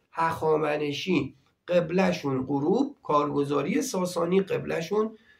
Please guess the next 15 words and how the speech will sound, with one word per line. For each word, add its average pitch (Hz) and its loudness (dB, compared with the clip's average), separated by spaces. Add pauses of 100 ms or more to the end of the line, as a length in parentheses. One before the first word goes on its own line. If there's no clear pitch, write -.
(320)
اه، 131 0
طلوع 185 4
آفتاب - -2
بوده. - -14
پس، 269 -2 (720)
اه، - -4
خدمتون 185 -2
عرض 208 -2
بشه 165 -6
در 190 -2
شمس 151 -2
آباد، 156 0 (440)
اه، 71 -4 (540)
م، 139 -6 (140)
چشمه‌ای 233 0